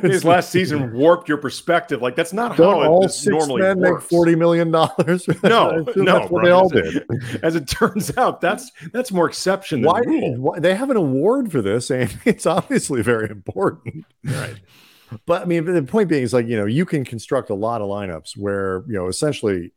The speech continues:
Speaker 2: Austin Reaves is your small forward, Anthony Davis plays the five, LeBron is the four.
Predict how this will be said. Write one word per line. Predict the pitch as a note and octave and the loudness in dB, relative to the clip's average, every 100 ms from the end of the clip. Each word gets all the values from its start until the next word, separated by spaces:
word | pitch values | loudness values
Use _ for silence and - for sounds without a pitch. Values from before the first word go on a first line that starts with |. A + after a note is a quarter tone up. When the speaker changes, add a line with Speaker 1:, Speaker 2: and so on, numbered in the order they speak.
| - | -4
Speaker 2:
Austin | B2+ - G#2 | -2 -2 -6
Reaves | G#2 G2+ E2+ | -2 -2 -4
is | E2+ E2+ | -10 -10
your | |
small | - G2+ F#2+ F#2 | -8 -6 -6 -4
forward, | E2+ D#2 E2 D#2 _ _ _ B2 | -6 -4 -6 -8 _ _ _ -6
Anthony | B2 A2 | -4 -2
Davis | G2+ G2+ F#2 | 0 -2 -2
plays | G#2 F#2+ | -4 -4
the | E2+ | -4
five, | F#2+ F2+ E2 | -6 -4 -6
LeBron | F#2 F2+ | -6 -6
is | F2 | -6
the | F2+ | -8
four. | - D#2 D2 | -8 -8 -8